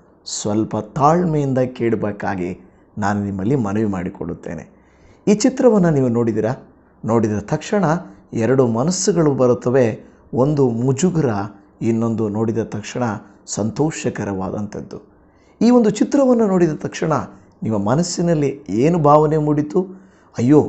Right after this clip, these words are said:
ಬೆಳಿಗ್ಗೆ ಬೆಳಿಗ್ಗೆ ಈ ರೀತಿಯಾದಂಥ ಚಿತ್ರ ನಮಗೆ ಯಾಕೆ?" ಅಂತ ಅನಿಸುತ್ತದಾ? ಪ್ರಿಯ ದೇವಜನವೇ, ದೇವರ ಮುಂದೆ ನಾವು ಕೂಡ ಈ ಎರಡರಲ್ಲಿ ಯಾರಾಗಿದ್ದೇವೆ? ಮಾರ್ಪಟ್ಟವರ, ಮಾರ್ಪಡದವರ,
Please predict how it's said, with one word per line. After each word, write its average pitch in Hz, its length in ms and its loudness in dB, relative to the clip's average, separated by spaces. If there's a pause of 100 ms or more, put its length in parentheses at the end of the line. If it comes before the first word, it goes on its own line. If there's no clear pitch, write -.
(160)
ಬೆಳಿಗ್ಗೆ 151 400 2
ಬೆಳಿಗ್ಗೆ 170 360 2
ಈ 135 340 -2
ರೀತಿಯಾದಂಥ 156 560 -2
ಚಿತ್ರ 135 340 -2
ನಮಗೆ 113 340 -2
ಯಾಕೆ?" 135 280 2
ಅಂತ 131 180 -2
ಅನಿಸುತ್ತದಾ? 113 600 -2 (540)
ಪ್ರಿಯ 240 200 6
ದೇವಜನವೇ, 113 880 0 (340)
ದೇವರ 214 500 8
ಮುಂದೆ 147 420 0
ನಾವು 120 420 0
ಕೂಡ 123 220 0 (600)
ಈ 151 140 6
ಎರಡರಲ್ಲಿ 196 840 6
ಯಾರಾಗಿದ್ದೇವೆ? 156 1200 -2 (220)
ಮಾರ್ಪಟ್ಟವರ, 170 1080 2 (540)
ಮಾರ್ಪಡದವರ, 131 1000 2